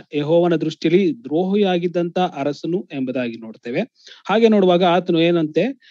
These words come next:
ಇವನು ನೆಬಾಟನ ಮಗನಾದ ಯಾರೊಬ್ಬಾಮನ ಮಾರ್ಗದಲ್ಲಿ ನಡೆಯುವುದು ಅಲ್ಪ ಪಾಪವೆಂದು ತಿಳಿದವನು ಎಂಬಂತೆ ಎಂಬುದನ್ನು ನೋಡುವಾಗ ಅಲ್ಲಿ ಒಂದು ಇದೇ ಇದೆ. ಏನಂದ್ರೆ ನೆಬಾಟನ ಮಗನಾದ ಯಾರೊಬ್ಬಾಮ, ನೆಬಾಟನ ಮಗನಾದ ಯಾರೊಬ್ಬಾಮ ಎಂಬುದಾಗಿ ನೀವು ಅರಸು ಪುಸ್ತಕ ಓದ್ತಾ ಇದ್ರೆ ಪ್ರತಿ ಅರಸರಿಗೆ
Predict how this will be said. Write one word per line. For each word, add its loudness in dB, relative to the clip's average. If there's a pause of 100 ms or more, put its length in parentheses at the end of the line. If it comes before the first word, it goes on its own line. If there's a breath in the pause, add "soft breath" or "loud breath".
(120 soft breath)
ಇವನು 4
ನೆಬಾಟನ 0
ಮಗನಾದ -2
ಯಾರೊಬ್ಬಾಮನ -2
ಮಾರ್ಗದಲ್ಲಿ -6
ನಡೆಯುವುದು 4
ಅಲ್ಪ 2
ಪಾಪವೆಂದು -2 (500)
ತಿಳಿದವನು 2
ಎಂಬಂತೆ 0
ಎಂಬುದನ್ನು 0
ನೋಡುವಾಗ 0
ಅಲ್ಲಿ 2 (340 loud breath)
ಒಂದು 2
ಇದೇ 6
ಇದೆ. 0
ಏನಂದ್ರೆ 2
ನೆಬಾಟನ 2
ಮಗನಾದ 2
ಯಾರೊಬ್ಬಾಮ, 0 (100)
ನೆಬಾಟನ 0
ಮಗನಾದ 0
ಯಾರೊಬ್ಬಾಮ 0
ಎಂಬುದಾಗಿ -2
ನೀವು -4
ಅರಸು -2
ಪುಸ್ತಕ -4
ಓದ್ತಾ 2
ಇದ್ರೆ 0 (440 soft breath)
ಪ್ರತಿ 2
ಅರಸರಿಗೆ 2